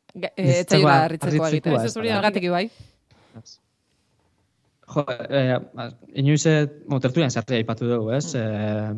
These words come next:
Speaker 2: bikoizketen kontua, edo azpitituluen kontua, elitista izatea, be, leporatu gaitxue,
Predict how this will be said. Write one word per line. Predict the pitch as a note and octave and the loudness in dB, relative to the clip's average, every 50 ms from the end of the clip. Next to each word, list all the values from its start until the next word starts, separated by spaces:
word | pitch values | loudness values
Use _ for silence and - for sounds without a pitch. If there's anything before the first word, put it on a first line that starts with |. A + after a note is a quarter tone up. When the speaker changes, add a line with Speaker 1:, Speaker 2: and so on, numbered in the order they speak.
| - - - B2+ | -8 -8 -6 -6
Speaker 2:
bikoizketen | A#2+ A2+ A#2 B2 A#2+ - - B2+ - A2+ A2+ | -6 0 0 0 0 2 0 -2 -2 -2 -2
kontua, | A2 A2+ G#2+ A2+ - B2+ A#2 A2+ | -2 -2 -4 0 0 2 2 4
edo | A2 G#2+ | 2 0
azpitituluen | G#2+ - A2+ B2 G#2 A#2 A#2 A#2 A2+ | 0 -2 -4 -2 -2 0 0 -2 0
kontua, | G#2+ G#2+ G#2 A2 A2 C#3 C3 C3 C3 C3 C3+ C3+ C3 - _ - - | -2 -2 -4 0 2 2 4 4 4 4 2 2 0 -4 _ -10 -6
elitista | - B2 B2 B2 C#3 C3 B2 - B2+ | -2 0 2 2 2 2 4 2 2
izatea, | B2 B2+ A#2+ C3 C3 A#2+ A2+ | 4 2 4 4 4 4 4
be, | A2 | 2
leporatu | A2 G#2+ - A#2+ A#2 A2+ B2+ B2 | 2 2 2 2 0 2 0 -2
gaitxue, | A2+ A2 A2+ - C3+ B2+ B2+ | -2 -2 -4 -2 0 0 0